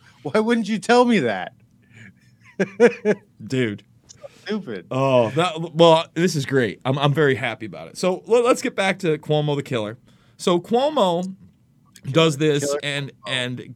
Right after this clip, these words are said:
Speaker 2: you know, pushes a lot of people out of the state. We'll get to it. But basically, the
Speaker 1: Cuomo,
Speaker 2: woman that was
Speaker 1: killer
Speaker 2: sitting
Speaker 1: clown.
Speaker 2: What's that?
Speaker 1: Ki-, Cuomo and the Killer Clowns.
Speaker 2: Well,
Speaker 1: That
Speaker 2: I
Speaker 1: should be
Speaker 2: just
Speaker 1: the movie.
Speaker 2: look, man.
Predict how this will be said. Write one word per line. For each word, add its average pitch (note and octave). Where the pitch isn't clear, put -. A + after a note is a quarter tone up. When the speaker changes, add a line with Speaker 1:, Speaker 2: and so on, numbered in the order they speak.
Speaker 2:
you D#3
know, B2
pushes -
a A2+
lot B2+
of A#2+
people G2+
out F#2+
of F#2+
the F#2+
state. F#2+
We'll G#2
get B2
to G#2
it. G2
But B2
basically, A#3
the C3
Speaker 1:
Cuomo, A2
Speaker 2:
woman G3+
that A#2
was G#2+
Speaker 1:
killer -
Speaker 2:
sitting F3+
Speaker 1:
clown. B2+
Speaker 2:
What's -
that? G3+
Speaker 1:
Ki-, B2+
Cuomo C#3
and A#2+
the A2
Killer A#2
Clowns. G2+
Speaker 2:
Well, G2+
Speaker 1:
That A2+
Speaker 2:
I -
Speaker 1:
should B2+
be -
Speaker 2:
just G#2+
Speaker 1:
the G2+
movie. G#2
Speaker 2:
look, G3
man. G#2